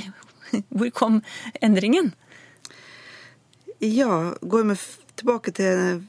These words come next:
Speaker 2: nitten femti-tallet, så hette det algirer og algirsk. Men, eh, omkring nitten seksti ble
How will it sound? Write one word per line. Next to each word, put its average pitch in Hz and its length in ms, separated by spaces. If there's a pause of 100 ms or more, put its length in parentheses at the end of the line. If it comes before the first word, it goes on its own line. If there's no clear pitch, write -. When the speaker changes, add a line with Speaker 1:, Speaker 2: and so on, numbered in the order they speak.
(380)
Speaker 2:
nitten 196 280
femti-tallet, 165 640
så 208 300 (640)
hette 214 340
det 175 100
algirer 170 880
og 165 220 (240)
algirsk. 156 720 (560)
Men, 220 440 (360)
eh, 202 240
omkring 220 460
nitten 226 180
seksti - 540 (480)
ble 247 160